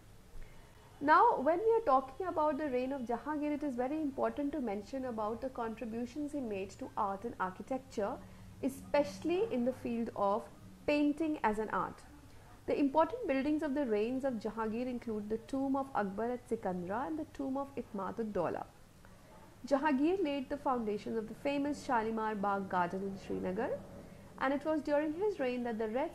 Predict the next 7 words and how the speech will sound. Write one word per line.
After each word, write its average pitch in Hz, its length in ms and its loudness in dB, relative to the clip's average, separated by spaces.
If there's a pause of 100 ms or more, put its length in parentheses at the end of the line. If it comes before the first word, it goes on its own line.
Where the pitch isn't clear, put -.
sandstone 247 600 -2
was 208 200 -6
replaced 233 400 -2
by 254 120 -2
marble 220 560 2 (380)
of 208 220 -2 (500)
Mak-, 262 140 0